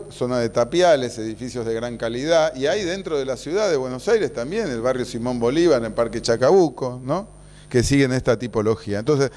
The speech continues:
racionalismo socialista, también de gran influencia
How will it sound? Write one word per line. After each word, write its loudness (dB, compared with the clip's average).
racionalismo 0
socialista, -2
también 2
de 2
gran 4
influencia 0